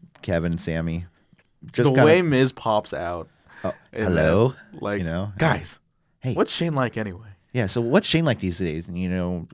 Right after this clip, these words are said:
Speaker 1: Sammy goes on, "Oh, he was horrible. He's a tyrant. He, you know, he treated us so
Speaker 2: Yeah.
Speaker 1: badly." And The Miz can go on, "You know, I, I know that, but how will he treat me?"
Speaker 2: It's like, "D-, dude, screw you. Let's just focus on the match right now." And
Speaker 1: Yeah.
Speaker 2: then, like, and then Miz is like,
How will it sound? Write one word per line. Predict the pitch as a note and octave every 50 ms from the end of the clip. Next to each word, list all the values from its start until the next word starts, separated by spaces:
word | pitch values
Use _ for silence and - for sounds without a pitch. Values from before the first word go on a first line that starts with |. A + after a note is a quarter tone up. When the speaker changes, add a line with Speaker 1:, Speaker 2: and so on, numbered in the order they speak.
| -
Speaker 1:
Sammy | - - - A2 G#2 G2+
goes | F#2+ G2+ F#2+ F2+ G2+
on, | F#2 F2 E2 C2
"Oh, | F2+ D#2
he | D2+ E2
was | F2 F2 -
horrible. | B2+ D3 E3 D3 A#2+ G#2+ F#2 F2+
He's | F#2+ F2+ -
a | F#2 F2
tyrant. | - _ - - D3+ D#3+ D#3 C3+ A2+ F2+ D2 - -
He, | E2+
you | E2+ E2 E2+ F2 D#2
know, | D2 D#2+ E2
he | F2 F2
treated | - - C3+ C3 A#2
us | G#2+ C3+ B2+
so | A2+
Speaker 2:
Yeah. | A2 G2+
Speaker 1:
badly." | G#2 F#2+ G2 F#2 E2+ C#2+ - - - - _ - - _ _ - -
And | - F2+ D#2+ B1+ E2 G2
The | G2
Miz | F#2+ F#2 F2+ F2 F2+ F#2 - -
can | - F2+
go | - D2+ D2+
on, | C#2+ D2+ G2
"You | G#2+
know, | D2+ - -
I, | - A#2 D#3+ D#3 D3+ C#3 - - - -
I | G2+ B2+ C#3
know | B2 G2+ F2+ F#2
that, | E2+ E2+ E2+ F2+ F2 - -
but | - F#2+ F2+ F2+ F2 - - _ -
how | - - - - B2 D#3
will | E3+ E3 C#3+ C3+
he | C3+ A#2
treat | G#2 - - A2+ G#2 - -
me?" | E2+ E2+ E2 E2 E2+ E2 D2+ C#2+ A#1+ G1+ - - - _ _ _ _ _ _ _ _ _ _ -
Speaker 2:
It's | A#2+ A2 G#2+
like, | G#2 G2 F#2+ - - - _ _ _ _ _ -
"D-, | - _ -
dude, | - G#3+ F#3 C#3+ C#3 - -
screw | - - - A#3 A#3+ A#3+
you. | A#3+ A#3 D#3+ A#2+
Let's | A2+ A#2+ D3 - -
just | F3+ F3+ - F3+
focus | E3 A3 G3+ G3 G3
on | G3+ G3
the | G3 G3
match | G3 F#3+ F#3+
right | G3 F#3+ F#3+
now." | G3 F3 A#2+ -
And | G2 G2
Speaker 1:
Yeah. | F2+ D#2+ D#2
Speaker 2:
then, | C#2+
like, | - G#2+ G#2 G#2
and | A2+ A2+
then | A#2 A2+ A2
Miz | A2+ A#2 A2+ G#2+
is | G#2
like, | G2+ G#2+ G#2 G2